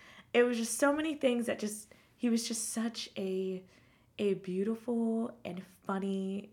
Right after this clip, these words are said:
cat, um, that always greeted me when I came home.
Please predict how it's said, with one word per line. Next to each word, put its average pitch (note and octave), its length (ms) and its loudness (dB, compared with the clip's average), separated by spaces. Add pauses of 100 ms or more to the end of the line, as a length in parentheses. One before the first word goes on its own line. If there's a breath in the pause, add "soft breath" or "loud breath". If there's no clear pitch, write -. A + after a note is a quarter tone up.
(140)
cat, - 340 -12 (300)
um, F#3 480 -8
that F#3+ 160 -2
always F#3+ 260 0
greeted F3+ 320 -2
me F3 140 -6
when F3 140 -6
I E3+ 100 -10
came E3+ 180 -12
home. G3+ 380 -6